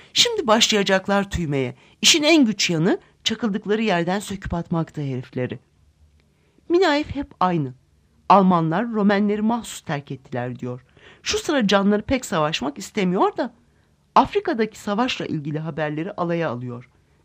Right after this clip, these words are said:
Derken hiç değişmeyen Doktor Goebbels çıkıyor ortaya. Küçük köpek hala hayatta. Minaev'in ardından yürüyor, ateş altında sürünüyor. Minaev keşiften dönen asker gibi kendine bir hava verip şöyle diyor.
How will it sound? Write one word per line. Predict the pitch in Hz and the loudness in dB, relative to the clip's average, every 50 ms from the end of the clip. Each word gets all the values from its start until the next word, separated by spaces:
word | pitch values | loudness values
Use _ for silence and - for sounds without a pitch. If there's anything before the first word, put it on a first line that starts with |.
| _ | _
Derken | - 370 381 339 - 214 175 214 269 - - _ _ _ | 0 0 0 0 -2 -2 -4 -4 -4 -8 -16 _ _ _
hiç | - - - - - 185 | -12 -4 -4 -4 -2 0
değişmeyen | 220 214 247 285 - - 185 165 151 151 151 156 165 | 0 0 0 0 0 -2 -2 -2 0 0 0 0 0
Doktor | 185 226 226 - 247 233 226 | -2 -2 -2 -2 -4 -4 -4
Goebbels | 202 190 254 240 190 170 156 151 - - | -4 -4 -2 -2 0 0 -2 -2 -4 -8
çıkıyor | - - - - 156 143 139 | -10 -10 -8 -8 -6 -4 -4
ortaya. | 139 135 139 135 - 160 143 139 139 - _ _ _ _ _ _ _ | -4 -4 -6 -8 -8 -6 -6 -6 -6 -10 _ _ _ _ _ _ _
Küçük | - 392 - - 440 - | -14 -8 -8 -8 -8 -4
köpek | - 226 190 - 233 262 - - | -4 -4 -4 -2 -6 -6 0 2
hala | 370 359 269 196 196 202 | 4 4 6 6 4 4
hayatta. | 220 233 233 208 208 - _ _ 202 160 - - _ _ _ _ _ _ _ _ _ _ _ _ _ | 4 4 4 4 4 2 _ _ -8 -8 -8 -10 _ _ _ _ _ _ _ _ _ _ _ _ _
Minaev'in | 269 311 320 277 233 240 233 208 185 | 2 4 4 4 4 2 0 0 4
ardından | 185 185 180 165 165 190 180 185 185 180 | 4 4 4 4 2 0 2 2 2 2
yürüyor, | 180 165 151 127 131 131 151 202 311 - _ _ _ _ _ | 0 -2 -4 -6 -4 -2 -2 -2 -2 -4 _ _ _ _ _
ateş | - 285 381 370 - - | -2 0 2 2 2 4
altında | 226 196 196 - 185 185 190 226 | 2 2 2 0 -2 0 0 0
sürünüyor. | 226 - - 202 175 175 160 147 135 120 117 - _ _ _ _ _ _ _ _ _ | -2 -2 -4 -2 0 0 2 2 0 -2 -4 -6 _ _ _ _ _ _ _ _ _
Minaev | 233 302 330 330 302 311 349 381 _ _ _ _ _ _ | 2 2 4 4 2 0 -2 -4 _ _ _ _ _ _
keşiften | - 320 320 - - - - 427 427 415 359 | -2 0 0 0 -2 -2 -2 -2 0 0 2
dönen | 302 277 277 277 254 | 2 2 2 4 4
asker | 220 226 240 - - - 320 330 | 4 4 2 0 -2 -2 -2 0
gibi | 277 196 175 139 143 220 - - _ _ _ _ | 0 -2 -4 -4 -4 -6 -6 -8 _ _ _ _
kendine | - 277 240 240 254 262 196 | -4 0 2 2 2 4 2
bir | 233 196 | 0 -2
hava | 160 185 208 247 262 226 180 | 2 4 4 6 6 6 4
verip | 151 156 208 233 - | 2 -2 -2 -4 -6
şöyle | - - 220 196 175 156 147 139 123 | -4 -2 0 0 2 2 0 0 -2
diyor. | 127 127 110 117 - | -2 -4 -4 -6 -10